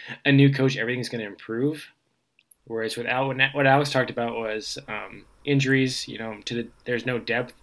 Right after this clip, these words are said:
on, uh, in the secondary on the offensive line, but we think that, you know, because we've got Ed Warner coming in from Ohio State, we're, he's gonna get the most out of the offensive line, even though they've got, you know, s-, maybe six or seven people that he trusts to go in that rotation. Um,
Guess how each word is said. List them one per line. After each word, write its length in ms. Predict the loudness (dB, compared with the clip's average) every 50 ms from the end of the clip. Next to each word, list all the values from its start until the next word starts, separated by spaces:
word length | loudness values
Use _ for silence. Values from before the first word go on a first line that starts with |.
| -16 -14
on, 300 | -12 -10 -10 -8 -8 -6
uh, 140 | -6 -6 -6
in 80 | -8
the 80 | -8 -8
secondary 500 | -6 -6 -6 -6 -4 -4 -4 -2 -2 -4
on 60 | -4
the 80 | -4 -4
offensive 420 | -6 -4 -6 -6 -6 -6 -8 -10 -10
line, 360 | -8 -6 -6 -6 -6 -6 -8
but 140 | -10 -10 -10
we 100 | -10 -10
think 280 | -8 -8 -8 -8 -2 -2
that, 160 | -2 0 0
you 80 | -2
know, 160 | -2 -4 -4 -8 -14 -18 -18 -16 -16 -16 -18 -8 _
because 200 | 2 4 4 4
we've 120 | 4 4 2
got 180 | 2 2 2
Ed 120 | 2 2 2
Warner 280 | 2 2 2 0 -2
coming 240 | -4 -4 -4 -2 -2
in 180 | -2 -4 -4 -6
from 200 | -6 -6 -6 -4
Ohio 240 | -4 -4 -4 -4
State, 440 | -4 -4 -4 -2 -2 -2 -2 -4 -6 -10
we're, 120 | -12 -12 -10 -6
he's 200 | -6 -4 -4 -2
gonna 140 | -4 -4
get 120 | -4 -6 -6
the 60 | -6
most 260 | -6 -6 -6 -6 -6
out 60 | -6
of 40 | -4
the 60 | -2
offensive 420 | -2 -4 -4 -6 -8 -8 -8 -8 -8
line, 300 | -8 -6 -6 -6 -6 -8
even 240 | -8 -10 -10 -10 -10
though 140 | -10 -8 -8
they've 200 | -8 -10 -8 -8
got, 260 | -8 -6 -6 -8 -10 -12
you 120 | -14 -12 -12
know, 260 | -10 -10 -12 -14 -16 _ _ _ _ _ _ -20 _ _
s-, 160 | -14 -14 -12 -8
maybe 320 | -6 -6 -6 -6 -6 -10
six 320 | -10 -6 -4 -4 -2 -2
or 80 | -4 -4
seven 320 | -4 -4 -4 -4 -4 -6
people 220 | -8 -8 -6 -6 -4
that 220 | -4 -4 -6 -8 -12
he 180 | -10 -8 -6 -6
trusts 440 | -4 -4 -2 -2 -2 -4 -4 -8
to 120 | -8 -10 -8
go 220 | -8 -6 -8 -8
in 80 | -6 -6
that 140 | -6 -6 -6
rotation. 640 | -6 -8 -6 -6 -6 -4 -4 -4 -6 -6 -8 -8 -12 -18 -20 -18 -18 -18 -20 -20 -20 -20 _ -14
Um, 340 | -12 -12 -12 -12 -14 -16